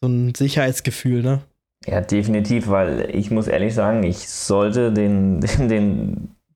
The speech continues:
Speaker 2: den Restore auf jeden Fall mal testen, weil
Speaker 1: <laughs>
Speaker 2: die Daten werden ja nicht weniger da drin und ich habe jetzt noch einen anderen Kollegen, der speichert seine Unterlagen da jetzt drinne und, ähm,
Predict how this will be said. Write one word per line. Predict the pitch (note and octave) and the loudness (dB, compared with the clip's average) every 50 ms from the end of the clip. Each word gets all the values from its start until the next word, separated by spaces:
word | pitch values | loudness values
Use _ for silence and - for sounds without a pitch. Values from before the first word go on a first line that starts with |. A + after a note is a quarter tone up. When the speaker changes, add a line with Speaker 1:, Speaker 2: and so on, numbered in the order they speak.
| _ _ - | _ _ -2
Speaker 2:
den | G2+ G2 G#2 | 0 0 2
Restore | A2 A#2 A#2 - - B2 B2+ A#2+ G#2 | 0 0 -2 0 0 2 2 2 2
auf | A#2 | 2
jeden | A#2+ B2+ C3 | 0 0 0
Fall | - C3 B2+ | 0 0 0
mal | B2+ B2 A#2+ | 0 0 0
testen, | - C#3 C3+ C#3 - - - G2 F#2+ F2 | 2 0 0 0 -2 -4 -4 -4 -2 0
weil | - F#2 F#2 F#2 F#2 F2+ F2+ F2 F2+ G2+ C3+ - | 0 2 2 4 4 4 2 2 2 0 0 -2
Speaker 1:
<laughs> | - - _ _ _ _ _ - | -4 -10 _ _ _ _ _ -14
Speaker 2:
die | - A2 A2+ - | -10 -8 -2 0
Daten | G2+ G2 - - A2 | 0 0 2 2 2
werden | A2 A2 A2 | 2 2 2
ja | A2 | 2
nicht | G#2+ G#2 G2+ | 2 2 2
weniger | G2+ G#2+ A#2 B2 B2+ C3 C3 C3 | 2 2 2 2 2 2 2 2
da | C3 C3 C3 B2 | 2 2 2 2
drin | B2 B2+ B2+ C3+ C#3+ D3 D3 C#3 - | 2 2 2 2 0 0 0 0 0
und | - F2+ G#2 G2+ F#2+ | 0 2 2 2 0
ich | G2 G2 G#2 | 0 0 -2
habe | - G2+ G#2+ | 0 0 2
jetzt | G#2+ G#2 | 0 2
noch | G#2 F#2+ | 2 2
einen | F#2+ D2 | 2 2
anderen | D#2+ G#2 A#2 B2+ | 2 0 0 0
Kollegen, | - - C3 B2 B2 B2+ B2 A#2+ | -2 -2 -2 0 0 0 0 0
der | G#2+ G2+ F#2+ F#2+ F#2+ | 0 2 2 2 0
speichert | F#2+ - - F#2 G2 G2+ F#2+ F#2 F2+ F#2 - - _ - | -2 -2 0 2 2 2 2 0 0 -4 -8 -14 _ -4
seine | F#2+ F#2 F#2 F#2 F2+ F2 F2+ E2 D#2 - | -2 0 2 2 2 2 2 2 2 0
Unterlagen | - - G#2+ G2+ B2 B2+ C3 C3 C3+ C3+ C3+ C3+ | 0 0 0 2 2 2 2 2 2 2 2 2
da | C3+ C3 | 2 2
jetzt | C3+ C3+ C3+ - - | 2 0 -2 -2 -4
drinne | C#3 C#3 C3+ C#3+ C#3+ C#3+ C3 | -2 -2 0 2 2 2 2
und, | F#2 G2+ G2+ G2+ F#2+ F#2+ - - _ _ _ _ _ _ - | 2 2 2 2 0 -2 -4 -8 _ _ _ _ _ _ -6
ähm, | - F#2+ F#2+ F#2+ F#2+ F#2 F#2 F2+ F2+ F2+ F2 F2+ F#2+ | -2 0 2 2 2 2 2 2 2 2 2 0 -2